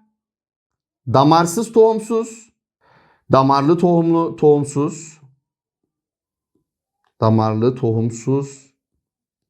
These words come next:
Tohumlu bitkileri ise, hatta şuna A diyelim, buna B diyelim. Tohumlu bitkileri ise açık tohumlu, kapalı tohumlu diye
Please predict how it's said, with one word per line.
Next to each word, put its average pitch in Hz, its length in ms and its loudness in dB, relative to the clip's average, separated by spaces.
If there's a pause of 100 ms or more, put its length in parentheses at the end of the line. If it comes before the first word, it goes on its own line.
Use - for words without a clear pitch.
(1500)
Tohumlu 170 400 4
bitkileri 226 420 2
ise, 160 280 -2
hatta 143 300 -4
şuna 143 280 -6
A 135 280 0
diyelim, 120 320 0
buna 117 260 -4
B 107 220 -2
diyelim. 104 720 -8 (500)
Tohumlu 180 440 4
bitkileri 233 400 2
ise 165 640 -2 (720)
açık 151 400 0
tohumlu, 196 760 2 (960)
kapalı 131 400 0
tohumlu 156 400 2
diye 131 520 -2